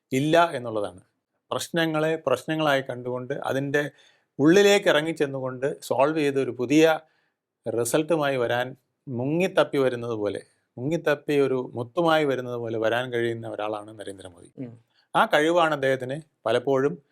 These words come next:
Speaker 1: ഓരോ പ്രശ്നങ്ങളിൽ നിന്നും അദ്ദേഹത്തിന് ഇഷ്ടം. ഈ ബീഹാർ തന്നെ നോക്കിയോ, ഇപ്പോൾ, ഏ, ടൈംസ് നൗവിൻ്റെ ഇന്നത്തെ റിസൾട്ട് നോക്കിയില്ലേ? അതിൽ, ഏ, നൂറ്റി ഇരുപത് മുതൽ നൂറ്റി നാൽപത് സീറ്റ് വരെ ബി ജെ പി മുന്നണി നേടുമെന്നാണ്.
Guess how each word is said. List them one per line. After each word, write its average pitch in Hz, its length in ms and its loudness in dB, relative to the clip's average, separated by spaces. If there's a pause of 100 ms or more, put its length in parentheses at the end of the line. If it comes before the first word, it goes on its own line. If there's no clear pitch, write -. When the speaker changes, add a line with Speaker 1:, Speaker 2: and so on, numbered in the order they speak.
(520)
Speaker 1:
ഓരോ 147 300 4
പ്രശ്നങ്ങളിൽ 123 460 -6
നിന്നും 117 200 -8
അദ്ദേഹത്തിന് 107 280 -8
ഇഷ്ടം. - 360 -16
ഈ 180 40 -6
ബീഹാർ 175 400 6
തന്നെ 190 160 -4
നോക്കിയോ, 170 280 -2
ഇപ്പോൾ, 139 520 -4
ഏ, 131 60 -6
ടൈംസ് 135 380 -2
നൗവിൻ്റെ 143 520 0
ഇന്നത്തെ 143 240 -4
റിസൾട്ട് 143 460 -2 (420)
നോക്കിയില്ലേ? 131 420 -2 (640)
അതിൽ, 170 180 4 (360)
ഏ, 143 360 -4
നൂറ്റി 147 640 -4
ഇരുപത് 165 360 2
മുതൽ 156 280 0
നൂറ്റി 147 200 -4
നാൽപത് 160 340 0
സീറ്റ് 143 260 -4
വരെ 147 320 0 (420)
ബി 131 40 4
ജെ 143 160 2
പി 151 160 -6
മുന്നണി 139 320 -6
നേടുമെന്നാണ്. 131 500 -4